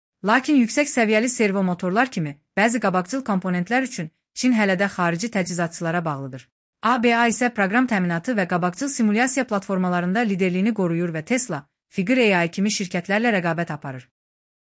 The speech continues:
İnsan həyatına təsiri. Noitic şirkətinin min dörd yüz A B A dolları,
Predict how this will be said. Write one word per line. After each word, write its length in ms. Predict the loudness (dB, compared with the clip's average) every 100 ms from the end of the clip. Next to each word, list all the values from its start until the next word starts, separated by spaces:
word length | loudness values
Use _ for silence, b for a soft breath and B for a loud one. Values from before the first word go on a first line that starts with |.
| _ 0
İnsan 480 | 4 4 4 4 4
həyatına 540 | 4 4 4 0 2
təsiri. 540 | 2 0 -2 -6 -8 -14 _ _ _ _ _ _ _ _ 0
Noitic 380 | 4 4 2 0
şirkətinin 480 | 0 0 2 4 6
min 200 | 6 6
dörd 180 | 4
yüz 200 | 2 -4 0
A 180 | 0 2
B 100 | 2
A 160 | 2
dolları, 380 | 0 -4 -6